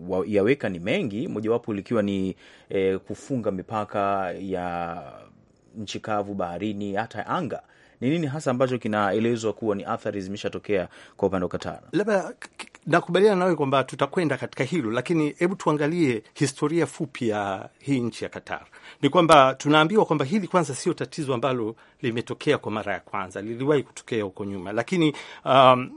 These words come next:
Speaker 2: moja ya vitu ambavyo vinaelezwa ni kwamba <clears throat> nchi hii ya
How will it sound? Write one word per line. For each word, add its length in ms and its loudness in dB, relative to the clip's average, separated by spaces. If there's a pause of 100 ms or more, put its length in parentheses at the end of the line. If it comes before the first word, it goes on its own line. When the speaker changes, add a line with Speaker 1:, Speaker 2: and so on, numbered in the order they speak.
Speaker 2:
moja 380 6
ya 100 8
vitu 260 0
ambavyo 460 0 (260)
vinaelezwa 840 2 (340)
ni 100 0
kwamba 1040 4 (200)
<clears throat> 600 4 (500)
nchi 320 2
hii 480 2
ya 400 6